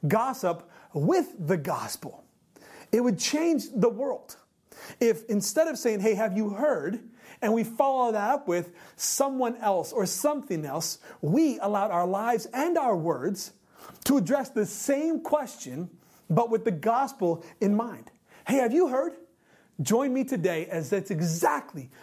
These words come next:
what we're going to be studying together. Grab your Bible.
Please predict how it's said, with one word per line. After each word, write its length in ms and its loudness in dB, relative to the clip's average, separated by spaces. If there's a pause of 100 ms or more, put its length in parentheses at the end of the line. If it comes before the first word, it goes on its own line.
(120)
what 160 0
we're 200 2
going 240 0
to 60 -2
be 120 -4
studying 600 -2 (160)
together. 420 0 (260)
Grab 180 4
your 100 0
Bible. 340 0